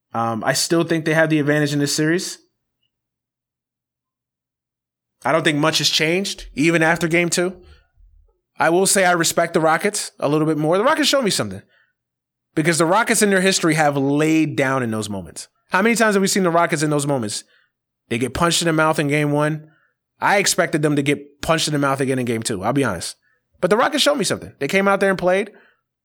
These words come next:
They played hard. They played with some toughness. Their defense actually, they actually played some modicum of defense. I think their defense,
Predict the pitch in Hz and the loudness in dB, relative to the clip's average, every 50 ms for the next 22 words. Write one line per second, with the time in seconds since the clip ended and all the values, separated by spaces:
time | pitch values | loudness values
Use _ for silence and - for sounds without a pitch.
0 | _ _ _ _ _ _ _ - - - - 175 185 175 170 165 165 175 185 196 | _ _ _ _ _ _ _ -16 -6 -2 0 2 2 2 2 2 2 2 2 0
1 | 214 - - _ _ _ _ _ _ _ _ _ _ _ _ _ _ _ _ _ | -2 -6 -14 _ _ _ _ _ _ _ _ _ _ _ _ _ _ _ _ _
2 | _ _ _ _ _ _ _ - 117 117 - 175 170 160 151 - 110 - - 165 | _ _ _ _ _ _ _ -8 -4 -2 0 0 0 0 0 -4 -4 -2 -2 0
3 | 160 165 - 185 185 202 - - - _ - - 110 101 104 131 175 170 - 180 | 0 0 -2 -4 -4 -4 -6 -10 -10 _ -6 -6 -4 -4 -2 -2 -2 0 0 0
4 | 180 175 - - - 143 156 160 - - 180 185 190 170 156 143 131 143 165 - | 0 -2 -4 -2 0 0 0 0 0 0 0 0 0 0 0 2 2 2 2 2
5 | - 180 185 160 - - 165 170 175 180 180 - - - - _ _ _ _ _ | 0 0 0 -2 -2 -2 0 0 2 0 -2 -4 -8 -16 -20 _ _ _ _ _
6 | _ _ _ _ - - - - - 165 175 180 170 170 170 175 175 180 175 185 | _ _ _ _ -6 -4 -2 0 2 2 2 2 2 2 4 4 4 2 2 2
7 | 170 160 131 120 151 175 170 - 190 196 196 - 226 233 269 240 175 208 185 151 | 0 0 2 2 0 0 2 2 2 2 2 2 2 2 2 2 2 2 2 2
8 | 185 180 - 185 170 147 - | 2 2 2 2 0 0 -2